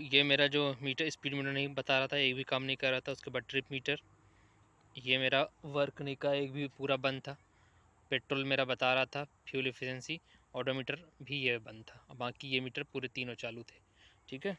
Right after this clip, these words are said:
हाँ, प्रॉब्लम क्या आई थी मैं आपको बता देता हूँ। ये दोस्तों,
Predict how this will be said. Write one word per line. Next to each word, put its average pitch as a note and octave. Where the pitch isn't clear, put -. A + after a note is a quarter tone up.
हाँ, C3
प्रॉब्लम C#3+
क्या D3
आई C#3
थी D3+
मैं C#3+
आपको C3
बता B2+
देता B2
हूँ। C#3+
ये C#3+
दोस्तों, D3+